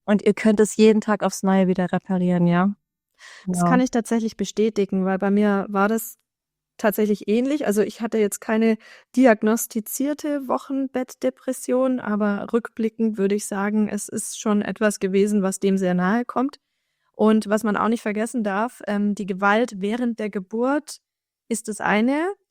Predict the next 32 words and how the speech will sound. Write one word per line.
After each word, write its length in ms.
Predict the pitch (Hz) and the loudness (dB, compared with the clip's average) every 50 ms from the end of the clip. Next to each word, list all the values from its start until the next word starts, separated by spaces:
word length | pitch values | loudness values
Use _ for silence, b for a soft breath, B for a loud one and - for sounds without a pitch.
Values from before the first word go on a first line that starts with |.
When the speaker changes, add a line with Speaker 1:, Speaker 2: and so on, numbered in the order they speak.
| _ _ _ _ _ _ _ _ | _ _ _ _ _ _ _ _
Speaker 2:
aber, 600 | - 202 208 214 208 214 220 214 214 214 214 - - | 2 4 4 4 4 4 2 4 4 4 2 0 0
ähm, 440 | - 208 208 208 208 208 208 202 - _ _ _ _ _ _ _ | 0 0 2 2 4 4 2 0 -2 _ _ _ _ _ _ _
ich 200 | _ 202 - - | _ -12 -12 -4
finde, 300 | - 262 254 254 247 247 | -2 0 0 2 2 0
es 180 | 226 - 208 - _ _ _ _ _ _ | 0 -2 -6 -10 _ _ _ _ _ _
passiert, 640 | - - 208 - - - 240 240 262 277 285 277 | -8 -8 -8 -8 -8 -8 -2 0 2 2 2 0
und 100 | 220 214 | 0 0
da 80 | 202 202 | 0 -2
kannst 240 | - - 208 208 - | -2 -4 -6 -4 -4
du 60 | 226 | -4
vielleicht 320 | 208 - 208 208 208 - - | -4 -2 -2 -2 -2 -2 -2
auch 60 | 185 | -2
noch 140 | 226 240 - | -2 -2 -2
was 180 | 220 220 - | -4 -6 -4
dazu 280 | - 214 208 - - 214 | -6 -8 -6 -4 -6 -4
sagen, 340 | 208 214 208 214 220 240 240 b b b b b b - | -2 0 0 0 0 -2 -4 b b b b b b -10
es 120 | 208 - | -10 -8
passiert 480 | - - 208 - - - 262 247 - - | -6 -6 -6 -6 -2 0 0 0 0 0
auch 300 | - - 214 220 - - _ _ _ _ _ _ | 0 0 0 0 -2 -14 _ _ _ _ _ _
ziemlich 560 | - - 269 269 277 269 277 285 269 - - | -6 -2 -2 -2 0 0 -2 -2 -4 -6 -10
viel 640 | - _ _ 247 247 262 262 262 262 262 262 269 277 - _ _ _ _ _ _ _ _ - | -20 _ _ -2 0 2 2 4 4 4 2 2 -2 -6 _ _ _ _ _ _ _ _ -2
Einfluss 720 | 190 202 226 254 - - - 247 247 247 240 - - - - - | 0 2 0 0 0 -2 0 0 0 0 0 -4 -8 -10 -4 0
auf 300 | 220 208 208 208 208 - | 2 4 4 4 2 -2
der 160 | - 208 202 208 | -4 -4 -2 -2
Wochenbettstation. 1120 | 269 - - 262 233 208 208 185 185 - - - 202 190 - - - - 202 - 196 202 208 - _ _ _ _ _ _ _ _ _ _ _ | -4 -6 -4 -6 -6 -4 -4 -6 -6 -8 -12 -12 -12 -14 -14 -16 -10 -8 -6 -4 -4 -6 -8 -12 _ _ _ _ _ _ _ _ _ _ _
Weil 120 | 208 - - | -10 -6 -2
ich 200 | - 269 269 285 | -2 -2 -2 0
ehrlicherweise 640 | - 226 240 247 233 - 233 214 208 208 208 208 208 | 0 2 2 2 0 0 0 2 2 2 2 0 -2
für 180 | 208 - 202 196 | -2 -2 -2 0
mich 260 | 214 240 277 - - | 0 0 -2 -4 -4
sagen 360 | - 226 214 220 226 220 220 | -2 0 0 2 0 0 -2
kann, 440 | - - 220 196 202 214 233 269 | -2 -4 -2 0 2 2 0 0